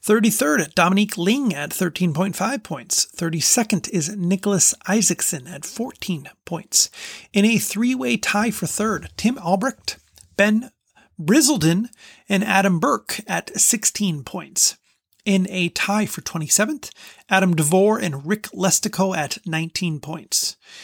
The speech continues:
Twenty-six is Dan Radke at twenty-one points. Twenty-fifth is Joel LaChapelle at twenty-two points. Twenty-fourth is Jason Peterson at twenty-seven points. Twenty-third is Matt Langer at twenty-eight and a half points. Twenty-second is Nick Noble at twenty-nine point five points.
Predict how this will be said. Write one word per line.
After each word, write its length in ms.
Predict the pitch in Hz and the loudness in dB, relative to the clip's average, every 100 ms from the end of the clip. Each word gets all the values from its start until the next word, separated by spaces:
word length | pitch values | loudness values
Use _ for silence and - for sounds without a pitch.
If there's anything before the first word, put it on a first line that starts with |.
| - - | -20 -18
Twenty-six 640 | - 202 196 - 262 - - | -2 2 4 4 2 2 2
is 120 | 185 | 2
Dan 280 | - 175 160 | 2 2 2
Radke 420 | 156 180 180 175 | 0 0 -2 -4
at 100 | 135 | -6
twenty-one 460 | - 170 151 180 196 | -4 -4 -2 -2 -4
points. 440 | - 139 120 - | -4 -6 0 2
Twenty-fifth 600 | - 175 170 - 240 - | 2 2 2 2 0 0
is 180 | 165 131 | -2 0
Joel 320 | 127 170 170 | 2 2 2
LaChapelle 640 | 156 143 - - - 202 165 | 0 0 0 -2 0 2 0
at 160 | 131 | -4
twenty-two 580 | - 190 170 170 - 262 | -4 -2 -2 -4 -2 -4
points. 440 | - 165 131 - - | -4 -12 -2 0 0
Twenty-fourth 640 | - 175 160 233 240 - | 0 -2 -2 -2 -4 -2
is 220 | 185 131 | -2 -2
Jason 400 | 170 160 - 156 | 0 0 -2 -4
Peterson 500 | - 208 233 - 170 | -2 -2 0 -2 -4
at 240 | 131 - - | -8 -16 -6
twenty-seven 720 | 196 180 165 - 196 208 214 | -4 -2 -2 -2 0 0 -4
points. 440 | - 160 - - - - - - - | -8 -6 -2 -2 -4 -16 -14 -16 -6
Twenty-third 560 | - 214 226 220 262 269 | 2 4 4 4 2 2
is 140 | 160 | 2
Matt 220 | 160 170 160 | 2 0 0
Langer 380 | 185 220 254 | 0 0 -2
at 160 | 170 151 | -6 -4
twenty-eight 360 | - 185 180 202 | -2 2 2 0
and 80 | |
a 40 | 170 | -2
half 280 | 156 196 - | -2 -2 -4
points. 500 | 277 320 - - - | -8 0 2 2 0
Twenty-second 640 | - 190 170 - 214 190 - | -4 0 2 2 2 -2 -2
is 160 | 165 | -2
Nick 240 | 160 160 - | -2 -4 -4
Noble 340 | 190 175 160 | -2 -2 -6
at 160 | 139 - | -8 -4
twenty-nine 680 | 196 196 185 175 151 147 | -2 -2 -2 -4 -4 -6
point 260 | - 160 143 | -8 -10 -8
five 320 | - 147 143 | -2 -2 -2
points. 480 | - 208 - - | -12 -10 0 2